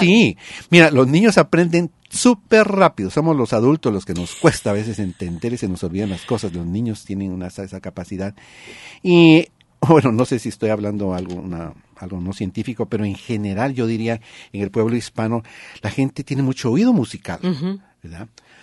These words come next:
Speaker 1: No estoy diciendo que nuestros hermanos de otras <laughs> et-, etnias no, no tienen oído musical,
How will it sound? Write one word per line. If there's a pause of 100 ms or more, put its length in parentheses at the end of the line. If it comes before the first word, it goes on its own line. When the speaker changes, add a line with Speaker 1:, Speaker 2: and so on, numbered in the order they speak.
Speaker 1:
No
estoy
diciendo
que
nuestros
hermanos
de
otras
<laughs> (480)
et-,
etnias
no,
no
tienen
oído
musical,